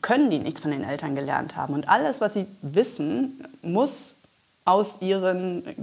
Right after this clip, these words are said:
Genen stammen. Ja? Also die Informationen, die müssen sie vererbt bekommen haben von den Eltern. Und das ist genau der Fall. Nachkommen von, von diesen Nordwestziehern machen genau das, was die Eltern machen. Und daher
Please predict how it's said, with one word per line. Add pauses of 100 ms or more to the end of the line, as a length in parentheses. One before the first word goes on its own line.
Genen
stammen.
Ja?
Also
die
Informationen,
die
müssen
sie
vererbt
bekommen
haben
von
den
Eltern.
Und
das
ist
genau
der (400)
Fall. (1080)
Nachkommen
von,
von
diesen
Nordwestziehern
machen
genau
das,
was
die
Eltern
machen.
Und
daher